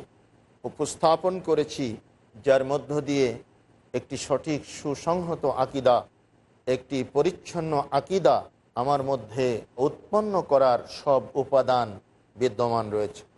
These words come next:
আসুন আজকে আমরা যে ইমানের বাক্যটি, যেটাকে আমরা ইমানে মুফাসসাল হিসাবে পাঠ করে থাকি বা গ্রহণ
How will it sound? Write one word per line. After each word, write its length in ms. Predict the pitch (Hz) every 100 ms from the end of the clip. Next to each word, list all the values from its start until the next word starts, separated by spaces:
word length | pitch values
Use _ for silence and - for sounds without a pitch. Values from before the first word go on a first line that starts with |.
| _ _ _ _ _ _ _ _ _
আসুন 320 | 143 160 214
আজকে 520 | 190 160 - 165 123 120 - _ -
আমরা 200 | 120 143
যে 220 | 143 160
ইমানের 440 | 165 170 175 180 156
বাক্যটি, 680 | 151 151 - 156 156 120 - _ _ _ _ _
যেটাকে 320 | 139 147 139
আমরা 220 | 139 139 135
ইমানে 400 | 135 135 135 131
মুফাসসাল 800 | 120 - 135 - - 170 156
হিসাবে 520 | 135 135 139 123 120 110 _ -
পাঠ 180 | 147 147 -
করে 180 | - 156
থাকি 520 | 160 135 147 131 - _ _ _ -
বা 320 | 110 120 117
গ্রহণ 440 | 113 139 143 185